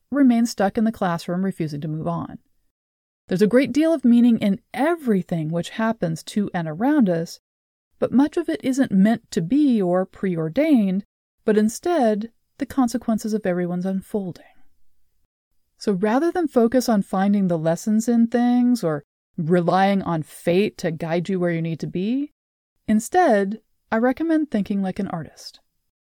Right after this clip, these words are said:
What do I want to create with all I am in this moment, and how do I want to be transformed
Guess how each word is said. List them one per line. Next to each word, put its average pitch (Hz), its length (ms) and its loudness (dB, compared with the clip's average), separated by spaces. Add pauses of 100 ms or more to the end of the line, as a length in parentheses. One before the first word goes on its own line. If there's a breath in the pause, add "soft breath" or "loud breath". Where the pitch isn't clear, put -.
(520)
What 190 300 -2
do 302 160 -2
I 269 100 4
want 220 320 2
to 214 120 -4
create 220 760 0 (160)
with 208 240 0
all 208 280 4
I 196 140 0
am 214 340 0
in 185 140 0
this 175 200 -6
moment, 214 500 0 (360)
and 208 140 -2
how 262 180 0
do 320 120 2
I 330 100 4
want 254 280 4
to 247 60 -6
be 233 160 0
transformed 226 1000 0